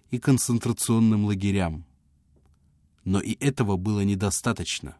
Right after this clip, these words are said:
В речи перед нацистскими гауляйтерами в Познане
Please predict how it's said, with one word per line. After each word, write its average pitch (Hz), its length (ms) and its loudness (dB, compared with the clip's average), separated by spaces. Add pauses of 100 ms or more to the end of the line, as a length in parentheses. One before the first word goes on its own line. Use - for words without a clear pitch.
(1200)
В 85 180 -6
речи 131 400 6
перед 87 340 -6
нацистскими 117 680 0
гауляйтерами 104 960 2 (380)
в - 120 -20
Познане 113 720 4